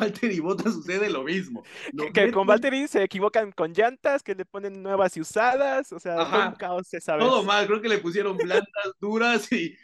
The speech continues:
Speaker 1: y
Speaker 2: Le
Speaker 1: suaves.
Speaker 2: pusieron de todo,
Speaker 1: <laughs>
Speaker 2: hasta de, <laughs> de lluvia.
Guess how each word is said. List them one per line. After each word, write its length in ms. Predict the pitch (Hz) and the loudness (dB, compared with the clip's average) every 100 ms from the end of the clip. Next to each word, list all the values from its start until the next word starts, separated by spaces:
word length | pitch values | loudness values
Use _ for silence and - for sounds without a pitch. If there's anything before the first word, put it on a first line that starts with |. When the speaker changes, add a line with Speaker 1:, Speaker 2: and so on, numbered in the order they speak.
| - | -12
Speaker 1:
y 120 | 170 | -8
Speaker 2:
Le 20 | 175 | -2
Speaker 1:
suaves. 360 | 214 214 208 | 2 6 4
Speaker 2:
pusieron 280 | 180 240 269 | 6 4 6
de 160 | 190 165 | 4 4
todo, 260 | 220 220 | 4 6
Speaker 1:
<laughs> 300 | 220 185 - | 6 4 0
Speaker 2:
hasta 260 | 170 - 208 | 0 4 6
de, 240 | 208 208 - - - | 6 6 2 -12 -12
<laughs> 300 | - - - | -6 -4 2
de 160 | 208 | 2
lluvia. 460 | 214 254 214 185 | 2 -2 -2 -2